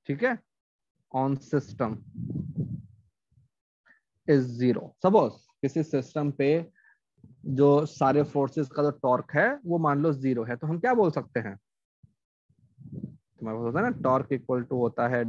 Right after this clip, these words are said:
dl by dt। ये अगर ज़ीरो है तो इसका मतलब क्या हुआ? Angular momentum of the system will be constant,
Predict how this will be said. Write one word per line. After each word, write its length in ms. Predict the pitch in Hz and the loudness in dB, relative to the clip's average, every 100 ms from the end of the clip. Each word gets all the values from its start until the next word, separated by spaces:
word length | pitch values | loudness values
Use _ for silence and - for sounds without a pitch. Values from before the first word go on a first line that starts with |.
| 110 | -4
dl 380 | 117 117 113 110 | -2 0 0 0
by 180 | 110 151 175 - - - _ - _ _ _ _ | 0 -2 -4 -14 -20 -20 _ -20 _ _ _ _
dt। 280 | 175 196 - 120 | 0 2 2 0
ये 160 | 127 185 | 4 6
अगर 300 | 165 160 151 | 6 6 4
ज़ीरो 320 | 131 127 123 | 2 0 0
है 180 | 127 156 | 0 0
तो 100 | 156 | -2
इसका 200 | 156 156 | -4 -4
मतलब 300 | 143 151 147 | -4 -4 -6
क्या 160 | - 139 | -2 0
हुआ? 260 | 139 160 160 - | 2 0 -2 -6
Angular 340 | 135 139 147 139 | -4 0 0 0
momentum 520 | 135 135 131 135 131 | -2 -4 -4 -4 -4
of 160 | 123 123 | -6 -4
the 140 | 127 127 127 - _ - - - | -2 -2 -4 -16 _ -18 -16 -12
system 500 | - 120 - 131 123 | -6 -6 -2 -2 2
will 160 | 120 123 | 2 4
be 140 | 190 269 - _ _ _ _ - - _ - - - - - - | 4 2 -2 _ _ _ _ -20 -20 _ -20 -18 -16 -16 -16 -12
constant, 760 | 180 202 190 - - - - | -4 -4 -4 -8 -4 -4 -4